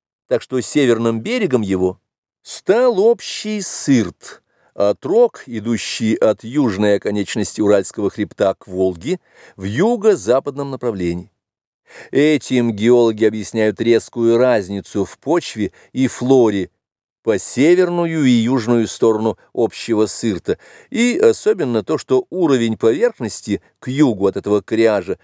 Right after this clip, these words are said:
значительно ниже, чем к северу. От последних южных уступов Сырта в сорок саженей высоты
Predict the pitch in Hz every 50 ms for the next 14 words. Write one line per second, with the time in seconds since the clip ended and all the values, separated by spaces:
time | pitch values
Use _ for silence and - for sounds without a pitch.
0 | _ _ _ - 101 107 110 - - 107 - - 101 95 95 98 101 117 160 214
1 | 226 202 214 202 - - 185 180 160 - - - - 95 92 87 - 87 92 _
2 | _ _ _ _ _ _ _ _ _ _ _ _ _ _ _ _ _ _ _ _
3 | _ _ - 107 117 _ - 143 143 143 - - 156 190 208 208 202 151 127 120
4 | 110 - - 107 117 151 160 151 117 113 127 120 - - 123 113 - - - 170
5 | 160 107 113 110 101 - - - - 196 208 185 151 - 120 98 - _ _ _
6 | _ _ - - - 147 151 139 127 123 117 - - - 135 127 123 110 104 110
7 | 110 113 113 110 110 - 117 107 - 113 104 87